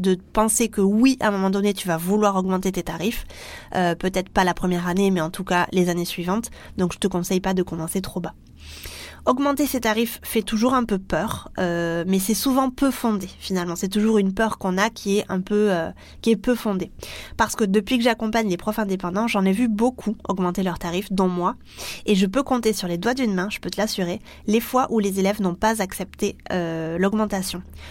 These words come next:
Donc ne fais pas de suppositions, ne pense pas que tes élèves vont tous partir si tu les augmentes de dix pour cent, de vingt pour cent,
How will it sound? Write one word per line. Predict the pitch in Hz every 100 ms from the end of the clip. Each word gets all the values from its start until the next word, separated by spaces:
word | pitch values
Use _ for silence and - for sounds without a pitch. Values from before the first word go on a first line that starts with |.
| - - -
Donc | 208
ne | 214
fais | 220 240
pas | 269
de | 277
suppositions, | - 247 254 233 220 214 196 226 -
ne | 202 196
pense | 196 196
pas | 247 233
que | 208
tes | 196 190
élèves | 196 196 196 -
vont | 185 185
tous | 180 247 -
partir | 214 - - 220
si | -
tu | 185 180
les | 175
augmentes | 180 185 190 190 180
de | 170 160
dix | 170 196
pour | 214 -
cent, | 202 202
de | 185
vingt | 170 196
pour | 208 190
cent, | -